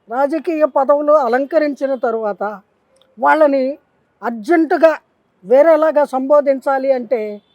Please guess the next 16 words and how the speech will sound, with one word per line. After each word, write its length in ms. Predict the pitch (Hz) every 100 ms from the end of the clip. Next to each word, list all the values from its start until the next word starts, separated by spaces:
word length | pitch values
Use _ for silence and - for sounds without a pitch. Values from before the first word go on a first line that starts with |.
| _ _
అది 480 | 202 226 240 220 277 _ _ _ _
కొందరికి 440 | 277 269 294 269 294
సాధ్యపడుతుంది, 840 | 254 254 240 262 262 247 254 277
అందరికీ 640 | 320 247 320 349 359 277 320
సాధ్యపడదండి. 1000 | - 233 214 233 214 202 220 226 302 466 _ _ _ _ _ _ 185
వాళ్ళ 260 | 202 247
మీద 260 | 269 269 311
ఉన్న 220 | 349 349
అభిమానంతోటి, 960 | 320 196 233 285 320 339 311 277 330 392 _ _ _ _ _
వాళ్ళ 200 | 214 233
పట్ల 280 | 233 254 311
ఉన్న 220 | 330 269
చనువు 460 | 262 - 214 254 320
కొద్దీ 360 | 339 247 330 427 _ _ _ _ _
అలా 240 | 226 262 269
మాట్లాడే 760 | 233 233 233 311 294 277 240